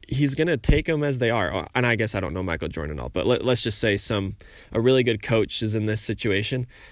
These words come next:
You know, don't, don't yell at them, right? Don't be disappointed in how they're playing. Just, like, don't let that bother you. Just play the game with them and do your best to kind of raise their standards a little bit just by sharing and playing how you're gonna play.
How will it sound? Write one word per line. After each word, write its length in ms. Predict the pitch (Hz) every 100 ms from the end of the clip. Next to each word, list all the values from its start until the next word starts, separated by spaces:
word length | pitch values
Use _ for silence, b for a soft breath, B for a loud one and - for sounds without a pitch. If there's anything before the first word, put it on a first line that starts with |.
| B B
You 100 | 127
know, 200 | 110 - - _ _ _ _ _ -
don't, 260 | 123 151 117
don't 280 | 160 135 101
yell 280 | 113 131
at 140 | 101 69
them, 380 | 90 98 123 - B - - -
right? 540 | 104 98 107 90 110
Don't 220 | 120 123
be 120 | 117 120
disappointed 640 | 113 110 98 113 117 113
in 120 | 98
how 220 | 104 104 98
they're 160 | 90
playing. 500 | - 98 104 85 95
Just, 260 | 87 - -
like, 160 | 90
don't 160 | - 110
let 160 | 101 85
that 160 | 98
bother 220 | 85 85
you. 120 | 87 98
Just 300 | 107 - -
play 180 | 123
the 120 | 117 110
game 200 | 117 107
with 160 | 107
them 220 | 143 151
and 220 | 101 98 - B B B B B
do 100 | 120
your 160 | 113 107
best 360 | 101 107 -
to 540 | - 110 101 98 95 95
kind 160 | - 107
of 180 | 98 101
raise 300 | 98 110 107
their 100 | 98
standards 540 | - 101 101 117 127
a 20 |
little 240 | 131 131 131
bit 320 | 143 160 107
just 240 | 107 107
by 160 | 110 98
sharing 480 | - 110 104 107 104
and 100 | 101
playing 280 | 104 104
how 160 | 107 104
you're 180 | 95 101
gonna 160 | 113
play. 320 | 107 123 139